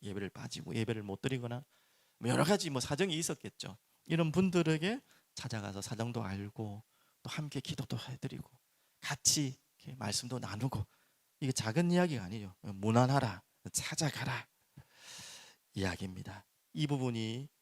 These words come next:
또한 바울이 하나님께서 믿는 여러분들에게, 또 어떻게 보면 무난하라라는 말은 무난할 수 있는 사람에게 하는 이야기겠죠. 무난할 수 있는 자리에 있는 자들에게 부탁하는 이야기고, 어떻게 보면 거룩한 명령이기도 합니다.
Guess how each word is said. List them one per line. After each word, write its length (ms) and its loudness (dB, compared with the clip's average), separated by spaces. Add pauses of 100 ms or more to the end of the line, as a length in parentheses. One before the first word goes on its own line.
(120)
또한 380 2 (440)
바울이 500 -6 (400)
하나님께서 680 -2 (460)
믿는 300 2
여러분들에게, 720 2 (500)
또 260 2 (720)
어떻게 180 2
보면 160 2
무난하라라는 920 8
말은 320 4 (240)
무난할 460 2
수 140 -2
있는 140 -2
사람에게 340 0
하는 160 -4
이야기겠죠. 480 -8 (320)
무난할 500 0
수 120 -10
있는 240 -6
자리에 320 0
있는 220 -8
자들에게 560 -10 (580)
부탁하는 540 -2
이야기고, 480 -2 (120)
어떻게 140 -6
보면 280 -12 (220)
거룩한 320 -4
명령이기도 480 -2
합니다. 280 -18